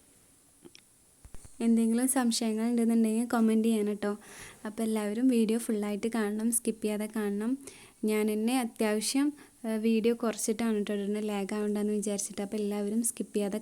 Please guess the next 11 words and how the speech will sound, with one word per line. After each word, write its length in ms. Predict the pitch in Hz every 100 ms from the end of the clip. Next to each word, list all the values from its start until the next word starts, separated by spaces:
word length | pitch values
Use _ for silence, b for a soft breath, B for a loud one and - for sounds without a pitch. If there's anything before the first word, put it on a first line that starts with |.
| 220
കാണുക. 340 | 208 190 214 285 B B B B B B B B B -
ഫ്രീ, 140 | 220 226 214
ഫ്രീ 120 | - 226 220
ആയിട്ട് 200 | 214 233
ഫാഷൻ 260 | 240 233 220
ഡിസൈനിങ് 400 | 220 220 220 226
പഠിക്കാൻ 280 | 226 220 220
താല്പര്യമുള്ളവർക്കൊക്കെ 920 | 220 214 208 208 220 214 202 202 208 220
വീഡിയോസ് 360 | 220 202 202 214
അയച്ചു 300 | 226 196 - 226
കൊടുക്കുക. 340 | 202 -